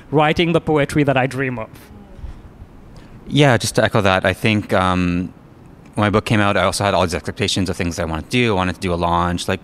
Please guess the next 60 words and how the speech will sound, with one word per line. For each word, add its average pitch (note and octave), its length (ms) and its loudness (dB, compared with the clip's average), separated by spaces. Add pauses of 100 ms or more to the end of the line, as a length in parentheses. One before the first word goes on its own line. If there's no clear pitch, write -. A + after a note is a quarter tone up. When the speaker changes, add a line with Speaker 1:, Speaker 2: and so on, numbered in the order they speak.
Speaker 2:
very C3+ 140 2
superficial C#3+ 480 -2
things, F#2 220 -2
but F#2 60 -2
I F2 40 -2
think G2+ 160 -4
things A2 180 -2
that G2+ 140 -6
you G2 60 -4
think F2+ 180 -4
of, F2 160 -2
like, E2 140 -8
when F2+ 100 -4
you're F2 60 -6
gonna F2 120 -4
publish F2 300 -6
your - 60 -6
first - 240 -6
book, - 180 -2
go F#2 80 -2
into F2 160 -4
a F#2+ 40 -4
bookstore, F2 360 -6
et - 80 -10
cetera, - 300 -8
and F2 100 -6
see - 140 -4
your E2+ 80 0
book F2+ 200 -2
there. E2+ 240 2 (500)
Um, F2 480 2
and F2+ 340 2
I E2 80 2
think - 480 -2 (320)
the - 80 -6
whole G2 120 2
pandemic F2+ 420 2
experience F2+ 320 -2
has F2+ 100 -6
got F2+ 140 0
me F2 100 -2
reconsidering, E2 680 -4
like, E2 140 -10
why, E2+ 240 0 (220)
or F#2 280 0 (160)
at G2+ 80 -2
least F#2+ 180 -2
thinking F#2+ 220 0
about, E2+ 200 0
again, F2 320 0
why F2+ 440 2 (480)
I - 60 -2
write F#2 180 2
in F2+ 60 0
the F2+ 60 0
first - 320 -2
place. C#3 300 -2
And F#2+ 100 -2
I F2+ 80 -2
think A2 420 -4